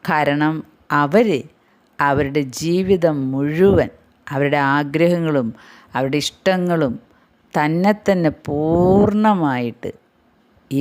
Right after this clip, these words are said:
പരിശുദ്ധ തൃത്വത്തിന് സമർപ്പിച്ചത് കൊണ്ടാ ഇതുപോലെ പല അനുഗ്രഹങ്ങളും കൊടുത്ത് തൻ്റെ ദാസരെ കർത്താവ് പ്രതിഷ്ഠിച്ചിരിക്കുന്നത്. അത്രയ്ക്ക് ഇഷ്ടമുള്ളത് കൊണ്ടാ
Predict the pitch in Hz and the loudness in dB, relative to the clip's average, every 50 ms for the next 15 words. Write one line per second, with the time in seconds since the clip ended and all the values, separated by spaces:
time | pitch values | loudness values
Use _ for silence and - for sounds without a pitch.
0 | 139 - 156 151 160 151 - - 160 160 156 - - 170 165 170 - - 202 202 | -2 0 0 0 0 -2 -4 -2 -2 -2 -2 0 -2 -2 -4 -4 0 0 0 2
1 | 202 208 202 202 190 - 170 147 139 143 139 143 - - - - - 170 165 170 | 2 0 -2 -2 -2 -2 -2 -2 -2 -2 -4 -6 -6 -6 -6 -4 -2 -2 -2 0
2 | 156 160 143 139 143 139 147 143 135 131 - - - - - _ _ _ _ _ | 0 0 0 0 0 0 0 -2 -2 -4 -6 -12 -20 -20 -20 _ _ _ _ _
3 | _ - 156 156 156 143 - 160 165 165 170 170 165 170 170 - - 156 147 156 | _ -6 -4 -2 -2 -2 0 2 2 2 2 2 0 0 -2 -2 -4 -2 0 2
4 | 180 180 165 151 147 147 143 147 151 156 151 151 151 156 156 156 156 151 - 147 | 2 2 2 0 -2 -2 -2 -2 -2 -2 -2 -2 -4 -4 -4 -4 -4 -4 -4 -4
5 | 135 131 123 - - 143 131 123 - - - _ _ _ _ _ _ - - 151 | -4 -4 -6 -6 -4 -2 -2 -2 -2 -4 -10 _ _ _ _ _ _ -4 -2 0
6 | 143 147 156 151 139 143 131 135 139 143 - - - 160 151 165 185 233 240 - | 0 2 0 0 0 0 0 0 -2 -4 -4 -2 0 0 2 2 0 0 -2 -8
7 | _ _ _ _ _ _ _ _ _ _ _ - 180 160 156 - - - 180 180 | _ _ _ _ _ _ _ _ _ _ _ -4 -4 -4 -4 -4 -4 0 2 2
8 | 180 185 190 214 254 262 - _ _ _ _ _ _ - - 156 156 165 160 - | 2 2 2 2 0 -2 -6 _ _ _ _ _ _ -8 -6 -4 -4 -4 -6 -8
9 | - 190 - 226 214 220 190 185 160 135 123 - - - - - - - - - | -10 -8 -6 -4 -4 -4 -2 -2 -2 -4 -4 -6 -12 -18 -20 -20 -20 -20 -20 -20
10 | - - - - - - - - 151 160 - - - - - - - - 233 277 | -20 -20 -20 -20 -20 -14 -8 -6 -4 -4 -4 -8 -12 -20 -20 -10 -2 0 0 0
11 | - - 214 175 165 - - - 196 214 214 202 214 208 208 208 202 196 180 147 | 0 0 -2 -2 -2 -4 -6 -2 2 2 4 4 4 4 4 2 2 0 0 0
12 | 120 | -2